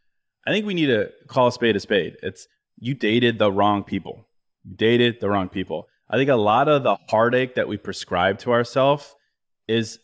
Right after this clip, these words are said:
self-prescribed. It comes from the conclusion of dating the wrong people. When you date the wrong people, is it because you're an idiot, because you have low self-esteem, because you don't deserve anymore, or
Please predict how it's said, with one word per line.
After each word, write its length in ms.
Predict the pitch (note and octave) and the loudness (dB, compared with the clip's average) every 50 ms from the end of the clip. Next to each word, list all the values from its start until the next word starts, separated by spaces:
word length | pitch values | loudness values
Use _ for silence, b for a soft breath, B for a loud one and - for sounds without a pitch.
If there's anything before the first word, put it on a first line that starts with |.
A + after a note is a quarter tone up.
| _ - | _ -16
self-prescribed. 1040 | - - - A#2 B2 B2 - - C#3 B2+ - - - A#2 D3+ C#3+ F2+ D2+ - - | -10 -4 0 0 0 0 -2 -4 -6 -6 -4 -2 0 0 2 0 0 -2 -6 -8
It 220 | - G#2+ - - - | -8 -10 -10 -10 -6
comes 220 | - D3 D3 C#3 | -4 -2 -2 -2
from 100 | - C#3+ | -2 -2
the 80 | B2+ A#2+ | -2 -2
conclusion 580 | - A#2+ G#2 - - E3 G#3+ G#3 C3+ A2+ G2+ | -2 -4 -6 -2 0 0 0 0 -2 -2 -4
of 100 | G2 F#2 | -4 -4
dating 220 | F#2+ G2 F#2 F#2 F2+ | -4 -4 -4 -4 -4
the 60 | F2 | -6
wrong 240 | E2+ E2+ D#2 E2 - | -6 -8 -8 -10 -10
people. 320 | - E2 - - - F#2 | -12 -14 -12 -12 -10 -8
When 120 | G#2 A2 A#2 | -4 -2 -2
you 80 | A#2 | 0
date 240 | A2+ C3+ D#3+ F#3 - | 0 0 0 0 0
the 100 | D#3+ C#3+ | 0 2
wrong 180 | C3+ B2+ A2+ A2 | 2 2 2 0
people, 380 | - - F3+ F3 - G2+ G2+ | -4 -8 -8 -4 -2 0 0
is 160 | G2+ G#2 G2 | 0 -2 -6
it 60 | G#2 F#2 | -10 -16
because 380 | G2 - - A2+ G#2 F#2+ F#2 | -18 -8 -4 -4 -2 -2 -4
you're 160 | F#2+ F#2+ F2+ | -4 -4 -4
an 100 | F2 E2 - | -4 -4 -4
idiot, 400 | G2 G#2+ A#2+ B2+ C3+ C#3+ C3+ - _ _ _ _ _ | -4 -2 0 0 2 0 0 -2 _ _ _ _ _
because 320 | G2+ F#2+ - - G#2 F#2 | -20 -10 -6 -4 -4 -2
you 80 | F#2+ G2 | 0 -2
have 140 | F#2+ F2+ F#2+ | -2 0 0
low 140 | G2+ G2+ G2 | 0 0 0
self-esteem, 840 | - - A2+ A2+ A#2+ - C3 A#2 - - C3+ C3+ C#3 C3+ B2 G#2 - | 0 0 0 0 0 0 -4 -10 -6 -4 -2 -2 0 -2 -4 -6 -8
because 220 | - A2 F#2 F2 | -8 -8 -6 -6
you 60 | G2 | -6
don't 200 | F2 G#2 G#2 G2 | -4 -4 -4 -4
deserve 440 | - F#2 F2+ E2+ F#2+ F#2+ G#2 A2 A#2 | -4 -8 -8 -4 -2 0 0 0 0
anymore, 480 | A#2+ C3+ C#3+ D3 D3 D3+ E3+ F#3+ G3 B B B B B _ | -2 -2 -2 -2 -2 -2 -2 -2 -4 B B B B B _
or 380 | - E3 D#3+ B2+ B2+ D3 D#3+ | 2 4 4 4 4 2 0